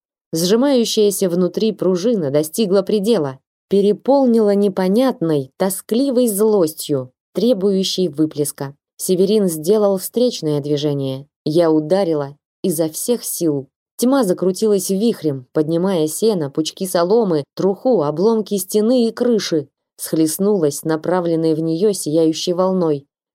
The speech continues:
Пространство утонуло в черной пелене и вспышках. Я соткала пульсирующий клубок,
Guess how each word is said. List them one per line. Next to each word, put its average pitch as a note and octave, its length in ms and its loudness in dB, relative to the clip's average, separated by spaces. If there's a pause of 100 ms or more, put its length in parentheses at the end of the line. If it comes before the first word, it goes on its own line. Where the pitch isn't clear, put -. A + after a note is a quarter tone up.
(120)
Пространство A#3 920 -2
утонуло G#3+ 760 0
в - 80 -14
черной E3+ 420 0
пелене F3 480 2
и G3+ 160 -6
вспышках. - 760 -8 (300)
Я D#3 200 2
соткала D#3+ 560 -2
пульсирующий E3+ 720 -2
клубок, D#3+ 560 -4